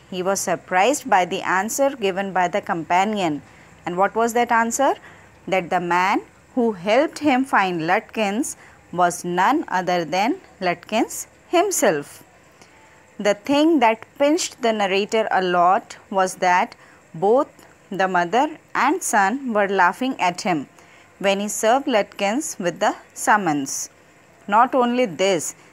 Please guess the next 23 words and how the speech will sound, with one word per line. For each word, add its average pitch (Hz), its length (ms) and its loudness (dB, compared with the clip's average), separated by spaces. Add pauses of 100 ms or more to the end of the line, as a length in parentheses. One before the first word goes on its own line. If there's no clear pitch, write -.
(160)
they 190 160 0
requested 185 760 -2
him 214 320 -2
to 233 120 -2
join 190 460 -2
them 202 300 0
for 208 260 0
a 185 120 0
coffee 196 520 -2 (220)
at 208 200 -2
a 220 80 0
neighbor's 220 540 2
house 190 420 0 (400)
because 190 560 2 (360)
they 254 200 2
were 254 200 2
the 240 200 0
only 262 460 -2
people 214 420 -2
left 202 420 0
in 202 160 -4
the 180 100 0
village 180 540 -2